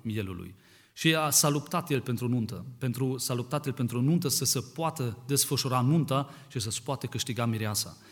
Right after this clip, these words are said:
Mireasa, cum am citit în, uh, Cântarea Cântărilor, s-a pierdut. Mirele și-a pierdut nevasta. A plecat pe căi străine.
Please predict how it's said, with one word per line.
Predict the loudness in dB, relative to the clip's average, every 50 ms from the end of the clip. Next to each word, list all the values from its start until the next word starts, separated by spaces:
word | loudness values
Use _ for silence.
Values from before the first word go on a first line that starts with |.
| -12 _
Mireasa, | 4 4 6 6 6 6 4 4 4 2
cum | 2 2 2
am | 2 2
citit | 2 0 0 0 0 0 2
în, | 2 2 4
uh, | 4 2 2 0 0 -4 -10 -16 -20 -20 -20 _
Cântarea | -6 -2 2 4 4 4 4
Cântărilor, | 4 2 2 4 6 6 6 6 6 6 4 4 0 -4 -10 -10
s-a | -2 2 2 4 4 2
pierdut. | 2 4 4 4 4 2 0 -2 -2 -6 -10 -14 -18 -20 _ _ _ _ _
Mirele | 2 4 6 8 8 8 8 8
și-a | 6 4 2
pierdut | 2 0 2 2 4
nevasta. | 4 4 4 2 -2 -4 -6 -8 -12 -18 -18 _
A | -2 0 2
plecat | 2 2 2 2 0 0 0
pe | 0 -2 2
căi | 2 2 2 2
străine. | 2 0 0 2 2 2 2 2 0 -2